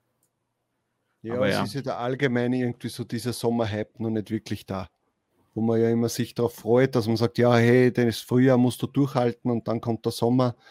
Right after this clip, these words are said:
Speaker 1: äh, und da gehen die Verkäufe wieder nach oben. Ja, ist schon ein bisschen so, aber jetzt auch nicht,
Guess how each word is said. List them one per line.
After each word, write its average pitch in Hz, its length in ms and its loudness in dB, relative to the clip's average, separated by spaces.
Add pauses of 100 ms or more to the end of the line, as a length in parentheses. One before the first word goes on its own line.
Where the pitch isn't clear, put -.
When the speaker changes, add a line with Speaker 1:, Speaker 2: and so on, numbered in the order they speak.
(380)
Speaker 1:
äh, 110 100 -2
und 113 440 2
da 117 60 4
gehen 117 200 0
die 113 80 -2
Verkäufe 113 540 0
wieder 113 160 2
nach 107 180 -2
oben. 120 360 2 (420)
Ja, 104 240 -2
ist - 320 -6
schon 135 340 2
ein 123 220 -2
bisschen 135 420 0
so, 120 260 2
aber 110 200 4
jetzt 107 160 2
auch 104 140 0
nicht, 110 440 -2